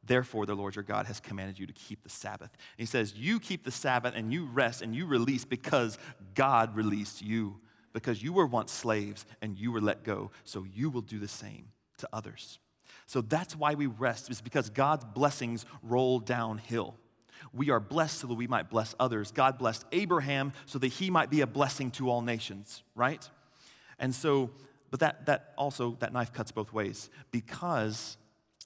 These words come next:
we are blessed and that blessing trickles down, we are cursed and that curse trickles down, right? Adam and Eve sinned in the garden, and that is why we have all the junk that we have.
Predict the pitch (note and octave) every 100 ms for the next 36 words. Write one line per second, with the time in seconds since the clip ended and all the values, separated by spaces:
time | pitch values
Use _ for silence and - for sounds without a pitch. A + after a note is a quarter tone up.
0 | - _ _ _ _ B2 B2 G#2 C#3 D3+
1 | D3 - - A#2 A#2 G#2 A#2+ A#2 G#2 B2
2 | A#2 G2+ A#2 A#2 C#3 D3 - _ - A2+
3 | G2 - - - - - - _ _ -
4 | A2 G#2 A2 G#2+ - A2 - - A2+ G#2
5 | G2+ G#2 G#2+ A#2+ _ _ _ - A2+ A#2
6 | - - _ _ _ - B2+ C3 A2+ B2
7 | A2 - A#2+ A2 G2+ F#2 A2 A2 G2+ G2
8 | - - G#2 G#2+ A2+ G2+ G#2+ G#2 G#2 G#2+
9 | G2 - G#2+ G#2 G2 G#2 G2+ - G2+ F#2+
10 | G2 G2 G2